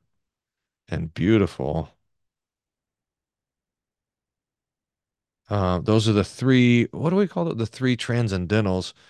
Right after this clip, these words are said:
So, of course, here's what's, this is the lie, and this is, this is sin, and this could be death.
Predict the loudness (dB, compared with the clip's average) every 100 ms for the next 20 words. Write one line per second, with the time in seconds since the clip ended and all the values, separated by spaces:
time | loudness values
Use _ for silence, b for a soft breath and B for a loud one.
0 | b b -16 -12 -4 0 2 2 0 -2
1 | -10 -4 -4 -4 -2 -2 0 0 0 -2
2 | -2 -4 -6 _ _ _ _ _ _ _
3 | _ _ _ _ -8 -6 -2 -4 -4 -6
4 | -8 -12 _ -20 -14 -10 -8 -8 -8 -8
5 | -8 -6 -4 -4 -6 -8 -10 _ _ _
6 | _ _ _ -8 0 2 2 2 0 2
7 | 0 2 0 0 -4 -10